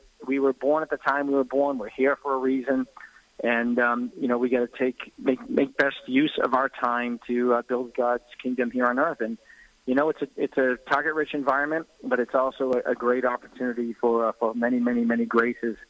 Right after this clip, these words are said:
um, because we, there's gonna be, there's gonna be a lot of sacrifice. There's gonna be martyrdom along the way, um, but that's, you know, that's what Christ teaches us. I don't know why we would expect anything less.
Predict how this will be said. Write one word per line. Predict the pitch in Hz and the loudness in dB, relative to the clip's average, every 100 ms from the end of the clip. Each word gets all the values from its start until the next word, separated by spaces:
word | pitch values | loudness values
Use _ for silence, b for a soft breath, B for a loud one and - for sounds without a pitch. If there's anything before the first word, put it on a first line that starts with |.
| B B B - | B B B -2
um, | 113 113 | 0 2
because | 117 120 120 113 113 | 0 2 0 0 -6
we, | 139 127 | -2 0
there's | 127 123 | 0 2
gonna | 135 135 | 0 2
be, | 143 | 0
there's | 135 139 | 0 0
gonna | 131 131 | 0 2
be | 135 | 2
a | |
lot | 131 | 0
of | 127 | 0
sacrifice. | 131 123 127 123 123 | -2 -2 -2 -2 -2
There's | 123 | -6
gonna | 117 110 | -4 -4
be | 117 113 - - - | -2 -4 -6 -12 -4
martyrdom | 123 117 123 127 127 | 0 2 2 0 2
along | 123 120 120 | 0 0 0
the | 117 | 2
way, | 117 139 - B B B B B | 2 -2 -8 B B B B B
um, | 110 117 | -2 0
but | 123 - | 0 2
that's, | 135 - - - _ _ _ | 0 -2 -12 -20 _ _ _
you | 131 | 0
know, | 131 135 | 0 0
that's | 131 135 | -2 -2
what | - | 0
Christ | 135 131 - | 0 0 -6
teaches | 113 110 | -6 -4
us. | 82 104 | -6 -4
I | 117 | -2
don't | 117 | 2
know | 120 113 | 2 2
why | 117 | 2
we | 117 113 | 0 -2
would | 117 113 | 0 -2
expect | - - 113 | 0 -2 0
anything | 117 113 117 | -2 -2 0
less. | 120 123 | 0 0